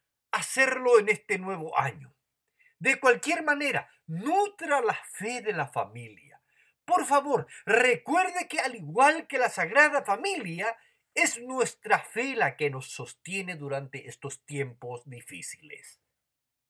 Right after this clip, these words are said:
Tercero, oración por las familias.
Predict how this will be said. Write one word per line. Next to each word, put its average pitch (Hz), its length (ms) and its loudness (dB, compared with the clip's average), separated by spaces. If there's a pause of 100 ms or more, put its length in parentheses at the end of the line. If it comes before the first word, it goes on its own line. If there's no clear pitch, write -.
(1120)
Tercero, 311 640 2 (720)
oración 208 580 0
por 190 160 -8
las 175 200 -6
familias. - 800 -10